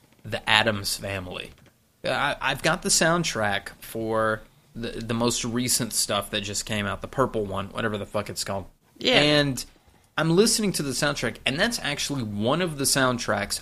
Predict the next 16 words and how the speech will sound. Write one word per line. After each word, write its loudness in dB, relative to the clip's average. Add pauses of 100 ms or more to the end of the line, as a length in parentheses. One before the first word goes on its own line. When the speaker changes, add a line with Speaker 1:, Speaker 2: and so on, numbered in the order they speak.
(140)
Speaker 1:
I 2
can 0
listen 4
Speaker 2:
Oh, 6
on 6
the 6
Speaker 1:
straight 2
Speaker 2:
Far 6
Edge 4
of 2
Speaker 1:
through. 0
Speaker 2:
Fate? 4 (640)
Speaker 1:
Far 8
Edge 4
of 0
Fate. -2